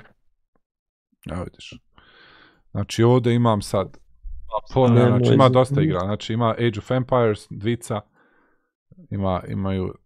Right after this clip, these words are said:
Speaker 1: te, šta mi je onda još dao? Dao mi je American Truck Simulator, Batmana mi je dao, Arkham City,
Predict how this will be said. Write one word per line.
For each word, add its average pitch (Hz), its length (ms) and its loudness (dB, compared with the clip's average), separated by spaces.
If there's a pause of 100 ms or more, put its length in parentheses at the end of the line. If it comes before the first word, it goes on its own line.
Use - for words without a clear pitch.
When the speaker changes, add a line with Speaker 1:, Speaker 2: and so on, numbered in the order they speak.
(280)
Speaker 1:
te, 117 520 -4
šta - 240 -10
mi 104 60 -4
je 101 60 -4
onda 98 140 -4
još 95 140 -6
dao? 90 260 -6
Dao 110 220 -2
mi 104 100 -2
je 101 80 -8
American 107 500 -4
Truck - 380 -8
Simulator, 104 680 -6
Batmana 104 540 -4
mi 98 100 -4
je 95 80 -6
dao, 95 420 -4
Arkham 98 300 -10
City, 104 440 -10